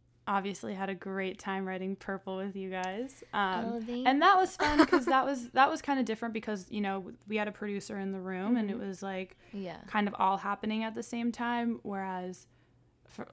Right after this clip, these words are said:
Speaker 1: N Y U, for example, like, that was just writing and, you know, maybe piano, maybe guitar. So that was, that was really fun. Um,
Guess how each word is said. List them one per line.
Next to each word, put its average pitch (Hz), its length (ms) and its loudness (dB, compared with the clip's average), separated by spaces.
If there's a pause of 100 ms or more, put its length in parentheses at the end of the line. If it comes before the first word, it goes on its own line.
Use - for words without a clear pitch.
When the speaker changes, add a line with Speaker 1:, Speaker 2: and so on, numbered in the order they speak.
Speaker 1:
N 196 220 -2
Y 190 120 -4
U, 190 300 -6
for 196 180 -8
example, 185 520 -6
like, 180 300 -8
that - 180 -2
was 170 160 -10
just 185 300 -6
writing 175 420 -4
and, 175 320 -8
you 190 60 -6
know, - 120 -8
maybe 190 300 -6
piano, 180 560 -6
maybe 180 300 -6
guitar. - 580 -8
So 202 480 -8 (480)
that 208 180 -2
was, 202 360 -6
that 214 180 -4
was 196 220 -8
really 208 180 -8
fun. 208 560 -8
Um, 208 480 -4